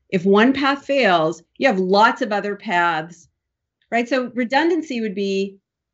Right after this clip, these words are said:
you can drive from point A to point B in the same path. You can walk that path. You can take the tube in that path. Degeneracy is there are different paths that you can take. And, um,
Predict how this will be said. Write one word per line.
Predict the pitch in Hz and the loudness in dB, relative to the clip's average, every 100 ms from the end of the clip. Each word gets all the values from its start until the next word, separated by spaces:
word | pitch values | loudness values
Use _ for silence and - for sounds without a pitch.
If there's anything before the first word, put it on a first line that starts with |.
| - | -4
you | 226 | -2
can | 220 208 185 185 | 0 2 2 0
drive | 180 180 196 208 233 240 | 0 4 6 6 6 2
from | 262 240 | -2 -4
point | 233 233 | -2 -2
A | 226 220 | -2 -2
to | |
point | 233 226 226 | -4 -4 -4
B | 226 214 202 202 - | -2 -2 2 2 4
in | 180 | 4
the | 180 | 4
same | 196 180 | 2 2
path. | 180 226 220 214 | 4 4 4 2
You | 202 | 0
can | 180 160 | 0 2
walk | 170 185 208 220 | 4 6 4 2
that | 214 202 | 0 0
path. | 214 196 185 190 | 0 2 2 0
You | 185 | -4
can | 180 | -8
take | 190 180 | -8 -8
the | 170 | -10
tube | - 226 202 | -8 -4 -2
in | 190 | 0
that | 180 180 | 0 -2
path. | 196 175 165 165 180 _ _ _ _ - | 0 2 4 2 -2 _ _ _ _ -12
Degeneracy | 190 240 311 285 226 185 | -2 2 2 2 0 -2
is | 170 175 | -2 -2
there | 175 175 | -4 -4
are | |
different | 180 196 202 202 170 | -2 -4 -2 -4 -6
paths | - 180 165 160 143 143 160 - | -2 0 2 2 2 -2 -8 -14
that | 160 - | -12 -6
you | 156 | -6
can | 160 147 | -4 -6
take. | - 139 143 139 - _ _ _ _ _ _ _ - | -4 -2 0 -2 -8 _ _ _ _ _ _ _ 0
And, | 180 185 180 185 185 - _ _ _ | 4 6 4 2 -2 -12 _ _ _
um, | 185 175 170 165 160 151 | -2 0 0 -2 -2 -4